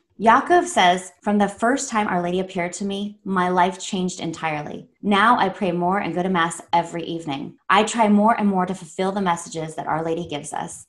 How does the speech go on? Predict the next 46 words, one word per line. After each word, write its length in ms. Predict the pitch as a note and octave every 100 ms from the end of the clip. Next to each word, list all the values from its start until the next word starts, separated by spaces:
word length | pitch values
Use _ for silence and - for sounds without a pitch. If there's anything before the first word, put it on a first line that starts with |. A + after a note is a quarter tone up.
| _
I 120 | F3+
feel 280 | F3 G#3+ A3
I'm 120 | A3 F#3
closer 380 | - A#3 B3
to 100 | B3
God, 400 | G3+ E3 F3+ A3 -
and 120 | F3
I 80 | E3
believe 420 | E3 D#3+ F#3+ G3
we 180 | F3+ A#3
have 280 | A#3+ G#3 -
to 100 | A3
pray 540 | G#3+ G#3+ F#3 F3 F3+ -
that 160 | E3+ F3
God's 340 | F3 F#3 - -
plans 520 | - G#3 F#3 D#3 D#3+
will 180 | E3+ E3+
be 140 | E3 E3+
realized. 640 | E3 - - - - - _ _
I 100 | F#3
now 220 | G3+ A3 A3+
want 220 | A3 G3
to 120 | G#3
live 220 | F#3 F#3+
as 100 | G3
a 60 | F#3
Christian. 520 | - F#3+ - - - -
To 120 | -
me, 120 | G#3+ A3+
the 80 |
Mass 480 | A3 G#3+ G#3+ B3 B3
means 240 | A3 G#3 G3+
an 80 |
encounter 520 | F3 F3 - F#3 F#3 G3+
with 240 | D#3+ F#3
the 100 | F#3
living 260 | E3 E3 E3
God. 340 | D#3 C#3+ - - _
Our 180 | F3+ G3
Lady 380 | G#3 G3 F#3 -
always 480 | F#3 F#3 F#3+ G3 G3
tells 300 | - D#3 D3
us 180 | D3 -
to 100 | D#3
pray 200 | D3+ -
more." 380 | - - E3